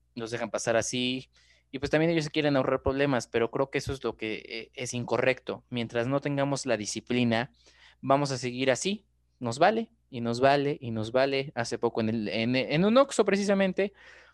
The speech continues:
llegó un señor sin cubreboca y sin careta, y eso los voy a aplaudir.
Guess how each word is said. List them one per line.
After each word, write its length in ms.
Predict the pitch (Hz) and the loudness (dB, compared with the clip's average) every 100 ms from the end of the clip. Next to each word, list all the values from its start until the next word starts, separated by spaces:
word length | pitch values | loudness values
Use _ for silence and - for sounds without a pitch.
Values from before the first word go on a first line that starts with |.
| _ - | _ -2
llegó 260 | 139 147 | 2 4
un 120 | 165 | 4
señor 420 | 165 160 156 156 147 | 4 2 4 4 2
sin 500 | - 151 147 147 147 | -2 0 2 0 0
cubreboca 760 | 135 131 131 139 135 139 139 - | 0 2 4 4 4 2 2 0
y 140 | 120 117 | -8 -6
sin 360 | - 127 120 | -6 -4 -4
careta, 640 | 110 120 160 165 143 202 - _ _ _ _ _ _ _ _ 127 | -2 0 0 2 0 -2 -6 _ _ _ _ _ _ _ _ -2
y 100 | 127 | -2
eso 160 | 117 | -2
los 160 | 123 110 | -2 2
voy 120 | 123 | 2
a 20 | |
aplaudir. 480 | 123 120 117 135 147 | 2 2 0 0 -4